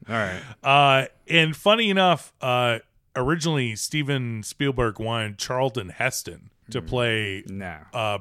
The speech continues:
Speaker 2: Brody, actually, not, not
Speaker 1: Yeah.
Speaker 2: the Robert Shaw character, but wanted him to play Brody.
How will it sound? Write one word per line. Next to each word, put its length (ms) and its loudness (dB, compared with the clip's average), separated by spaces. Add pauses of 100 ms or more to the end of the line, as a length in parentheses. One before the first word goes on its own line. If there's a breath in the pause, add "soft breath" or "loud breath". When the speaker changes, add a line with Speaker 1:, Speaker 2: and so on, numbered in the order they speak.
Speaker 2:
Brody, 520 6
actually, 400 -8
not, 520 -4
not 160 -2
Speaker 1:
Yeah. 80 -2
Speaker 2:
the 80 -2
Robert 320 -4
Shaw 200 -6
character, 460 -10
but 220 -10
wanted 400 -2
him 140 -2
to 60 -6
play 220 -4
Brody. 520 -2